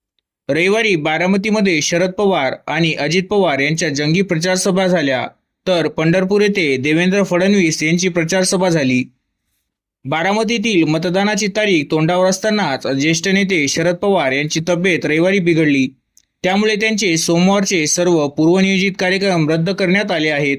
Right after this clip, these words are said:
अशी माहिती राष्ट्रवादी काँग्रेस पक्षाकडून देण्यात आली. गेल्या काही दिवसांपासून शरद पवार राज्यभर प्रचार दौरे करीत आहेत, त्यामुळे रविवारी सकाळपासूनच त्यांच्या घशाला त्रास होता, आवाज क्षीण झाला होता. रविवारच्या सभेतही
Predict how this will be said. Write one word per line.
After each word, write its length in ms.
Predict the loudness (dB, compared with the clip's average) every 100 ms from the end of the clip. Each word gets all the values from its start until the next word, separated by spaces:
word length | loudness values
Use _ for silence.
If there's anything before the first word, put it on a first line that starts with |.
| -4
अशी 220 | -2 0
माहिती 500 | 0 0 0 0 0
राष्ट्रवादी 460 | 0 -2 0 2 2
काँग्रेस 340 | 0 0 0
पक्षाकडून 600 | -2 -4 -2 0 2 2
देण्यात 320 | 2 2 0 0
आली. 260 | -2 -2 -4 _ _ _ -20 _ -4
गेल्या 220 | -2 0 -2
काही 200 | -2 0
दिवसांपासून 720 | 0 0 0 -2 0 2 2
शरद 260 | 2 0 0
पवार 360 | 0 2 2
राज्यभर 460 | 0 -2 0 0 0
प्रचार 360 | 0 -2 0
दौरे 260 | 2 2 2
करीत 280 | 2 0 0
आहेत, 260 | -2 -2 -4 -4
त्यामुळे 340 | 0 0 0
रविवारी 380 | 0 0 0 0
सकाळपासूनच 840 | -2 -2 -4 -2 -2 0 0 -2 -2
त्यांच्या 280 | -2 0
घशाला 480 | -2 -2 0 -2 -2
त्रास 320 | -4 -4 -4 -2
होता, 280 | -4 -4 -6 -10 _ _ _ -4
आवाज 460 | -2 0 -2 -4
क्षीण 280 | -6 0 2
झाला 240 | 2 2 0
होता. 320 | -2 -2 -4 -6 _ _ _ _ _ _ _ _ _ _ -4
रविवारच्या 480 | 0 2 2 0 -2
सभेतही 500 | 0 0 0 0